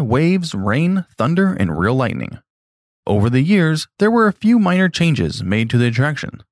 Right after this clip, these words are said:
The smoke effects in both the troll scene and the reverse scene were toned down. The wave and rain effects in the North Sea storm scenes were also muted,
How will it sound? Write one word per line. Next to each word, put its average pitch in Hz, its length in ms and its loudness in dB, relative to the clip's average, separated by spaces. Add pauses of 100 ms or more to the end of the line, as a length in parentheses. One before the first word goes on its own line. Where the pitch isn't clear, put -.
(600)
The 101 120 0
smoke 139 320 0
effects - 500 -4
in 101 220 -2
both 139 260 -4
the - 120 -20
troll 175 260 0
scene 180 440 -2
and 123 160 -2
the 107 60 0
reverse 98 400 0
scene 69 340 -8 (240)
were - 220 -6
toned 135 300 0
down. 62 360 -4 (440)
The 101 120 0
wave 196 560 0
and 107 220 0
rain 185 200 0
effects 107 440 -4
in 120 80 -2
the 98 80 0
North 135 240 0
Sea 165 160 -2
storm 131 500 -2
scenes 98 520 -6 (260)
were - 180 -2
also 202 320 0
muted, 190 440 0